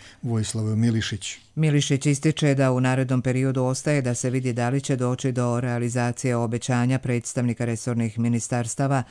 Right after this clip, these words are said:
Speaker 2: i da li će izbjegla raseljena lica i povratnici u B I H konačno trajno riješiti svoje stambeno pitanje. Govoreći o povratku Srba u Federaciju B I H, Milišić je konstatovao da ovog povratka gotovo da i nema.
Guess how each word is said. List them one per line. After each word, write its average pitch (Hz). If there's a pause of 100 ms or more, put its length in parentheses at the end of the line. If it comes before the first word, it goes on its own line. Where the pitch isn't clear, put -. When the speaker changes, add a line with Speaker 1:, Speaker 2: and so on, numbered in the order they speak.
(380)
Speaker 2:
i 143
da 143
li 156
će 143
izbjegla 139
raseljena 131
lica 135
i 101
povratnici 135
u 135
B 139
I 135
H 139
konačno 160
trajno 127
riješiti 113
svoje 113
stambeno 110
pitanje. 110 (420)
Govoreći 165
o 135
povratku 147
Srba 127
u 113
Federaciju 123
B 113
I 98
H, 147
Milišić 117
je 107
konstatovao 139 (340)
da 147
ovog 156
povratka 143
gotovo 127
da 127
i 117
nema. 87